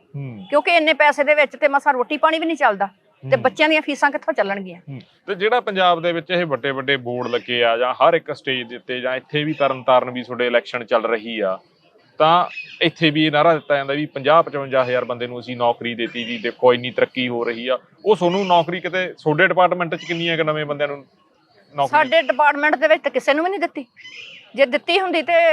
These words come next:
Speaker 2: ਆ ਪਿਛਲੇ ਐਤਵਾਰ ਇੰਨਾ ਜ਼ਿਆਦਾ ਧਰਨਾ ਲੱਗਾ ਸੀ, ਇੰਨੇ ਟੀਚਰ ਇੱਥੇ ਇਕੱਠੇ ਹੋਏ ਸੀ, ਉਹ
Speaker 1: ਹੂੰ।
Speaker 2: ਪਚਵੰਜਾ ਹਜ਼ਾਰ ਦੇ ਵਿੱਚੋਂ ਕੋਈ, ਅਹ, ਪਤਾ ਲੱਗਦਾ ਨਾ ਵੀ ਕਿਹੜੇ ਨੂੰ ਦਿੱਤੀ ਆ।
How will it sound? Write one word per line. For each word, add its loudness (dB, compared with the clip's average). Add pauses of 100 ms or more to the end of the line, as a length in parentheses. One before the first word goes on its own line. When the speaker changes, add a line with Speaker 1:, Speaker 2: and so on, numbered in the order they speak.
(160)
Speaker 2:
ਆ 2
ਪਿਛਲੇ -4
ਐਤਵਾਰ 4
ਇੰਨਾ 4
ਜ਼ਿਆਦਾ 2
ਧਰਨਾ 2
ਲੱਗਾ 2
ਸੀ, -2
ਇੰਨੇ 2
ਟੀਚਰ -2
ਇੱਥੇ 0
ਇਕੱਠੇ -2
ਹੋਏ 0
ਸੀ, -10
ਉਹ -10 (280)
Speaker 1:
ਹੂੰ। 2
Speaker 2:
ਪਚਵੰਜਾ 0
ਹਜ਼ਾਰ 2
ਦੇ 2
ਵਿੱਚੋਂ 0
ਕੋਈ, 2
ਅਹ, -2
ਪਤਾ 2
ਲੱਗਦਾ 2
ਨਾ 0
ਵੀ -6
ਕਿਹੜੇ 4
ਨੂੰ -4
ਦਿੱਤੀ -10
ਆ। -4